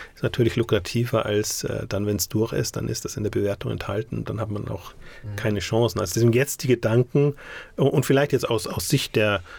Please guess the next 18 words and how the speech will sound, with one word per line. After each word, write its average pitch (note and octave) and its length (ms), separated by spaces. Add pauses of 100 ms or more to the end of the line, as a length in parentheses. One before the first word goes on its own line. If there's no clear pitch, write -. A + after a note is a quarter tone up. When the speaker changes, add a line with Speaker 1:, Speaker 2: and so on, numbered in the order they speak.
(140)
Speaker 1:
der A2 80
Lieferdienste B2+ 560
auch G#2 120
spät, D3+ 440
weil G2 100
die G#2+ 100
sind A#2 220
ja A#2 160
schon A2 160
alle G2+ 200
an G2 100
die - 60
Börse G2+ 440
und, G#2 280
und, G#2 340
und C3 240
groß A#2 320
geworden. G2 460